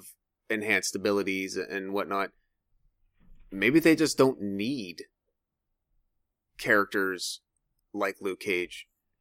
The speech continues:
and Iron Fist anymore. They just have other people who kinda came across things in somewhat similar ways, or they're, you know,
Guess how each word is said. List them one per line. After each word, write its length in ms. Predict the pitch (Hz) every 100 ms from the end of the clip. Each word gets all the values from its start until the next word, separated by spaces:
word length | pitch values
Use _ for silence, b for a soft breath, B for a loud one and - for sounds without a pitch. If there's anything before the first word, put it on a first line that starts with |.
| _ -
and 140 | 101 95
Iron 200 | 90 87
Fist 260 | 90 -
anymore. 400 | 87 85 78 50 - _ _ _ _ _ _ _ _ _ _ _ _ _ _ _ _ _
They 200 | 90 95
just 320 | 95 92 - _ _ _ -
have 540 | - 101 95 98 98 - _ -
other 180 | 107 98
people 720 | 123 107 107 101 98 98 -
who 320 | 110 104 98 - _ -
kinda 340 | - 110 104
came 320 | 104 - 104
across 560 | 95 - 107 104 - - _ _ _
things 440 | - 104 101 98 85
in 320 | 98 92 90 _ _ _ _ _ -
somewhat 460 | - 160 135 113
similar 440 | - 135 127 120 113
ways, 600 | 113 113 113 113 113 104 -
or 240 | 98 92
they're, 580 | 95 98 95 92 92 -
you 120 | 98
know, 260 | 90 92